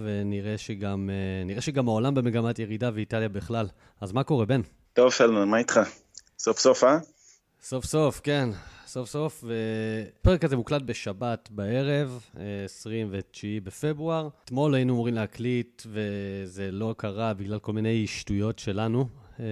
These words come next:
Speaker 1: שטויות טכניות בעיקר. אבל עכשיו זה קורה איכשהו, וזה קורה עם הרבה, הרבה חדשות, אה, מגניבות, כי אם היינו מקליטים אתמול <laughs> בעצם, זה לא היה שווה כלום, אה, בן?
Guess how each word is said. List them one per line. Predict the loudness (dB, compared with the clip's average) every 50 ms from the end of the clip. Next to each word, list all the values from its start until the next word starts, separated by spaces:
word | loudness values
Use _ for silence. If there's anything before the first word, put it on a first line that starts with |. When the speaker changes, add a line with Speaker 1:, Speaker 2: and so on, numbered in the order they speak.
| -4 -4 -4 -4 -4 -6 -8
Speaker 1:
שטויות | -12 -16 -10 -6 -4 -2 -2 -2
טכניות | -2 -4 -2 -2 -4 -4
בעיקר. | -4 -6 -4 -2 0 0 0 -2 -6 _ _ _ _ -16
אבל | -14 -12 -8 -4 -4 -2 -2 -2
עכשיו | -4 -4 -2 -2 -2 0
זה | -2 -2
קורה | 0 0 0 2 2 0 0 -2 -4 -6
איכשהו, | -4 -4 -4 -4 -2 0 2 2 4 4 4 2 0
וזה | -2 -2 -2
קורה | -2 -2 -2 0 2
עם | 2 2 0 -2
הרבה, | -2 -4 -4 -4 -2
הרבה | -2 -2 -4 -4
חדשות, | -4 -4 -6 -6 -6 -6 -6 -6 -6 -6 -6 -4
אה, | -4 -2 -2 -2 -2 -2 -2
מגניבות, | -4 -4 -2 -2 -2 0 2 2 2 0
כי | -2 -4 -2 -2 0
אם | 0 -2 -2 -4 -6 -10 _ _ _ _ -6
היינו | -2 0 0
מקליטים | 0 0 0 -2 0 2 4 4
אתמול | 4 4 4 4 6
<laughs> | 6
בעצם, | 4 2 2 -2 -4 -2
זה | -2 -2
לא | 0
היה | 0 0
שווה | -2 -2 -4 -4 -4
כלום, | -4 -2 0 2 2 2 2
אה, | 0 -2
בן? | -2 -4 -4 -6